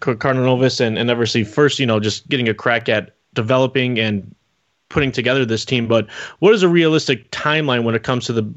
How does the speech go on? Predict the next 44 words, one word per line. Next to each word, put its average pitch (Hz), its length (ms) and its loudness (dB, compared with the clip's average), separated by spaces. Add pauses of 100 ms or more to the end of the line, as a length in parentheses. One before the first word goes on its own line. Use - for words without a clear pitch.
to 131 120 0
the 113 80 2
Bulls, 117 280 4
re-, 127 220 4
you 131 100 0
know, 110 140 2
competing 127 480 0
again 113 500 0 (260)
for, 131 180 2
for 139 240 4
a 131 60 2
championship? 113 580 0
Are 113 100 4
we 110 80 0
talking 110 320 0
two 135 380 4
to 123 80 4
four 123 240 4
seasons 107 340 0
out, 160 380 2 (260)
or 120 160 4
wh-, 120 140 0
what's 156 260 0
the, 123 100 -10 (200)
even 170 220 4
with 143 120 2
patience 135 380 -2
being 113 220 0
key, 101 420 -2 (180)
what 123 140 2
is, 113 200 -2
what 131 280 2
is, 123 120 0
what 135 200 2
is 123 80 2
a 120 40 2
realistic 117 440 4
timeline 117 380 0
moving 101 220 2
forward 117 300 4
now 98 140 2
for 95 100 -6
this 95 160 -2
team? 98 400 -2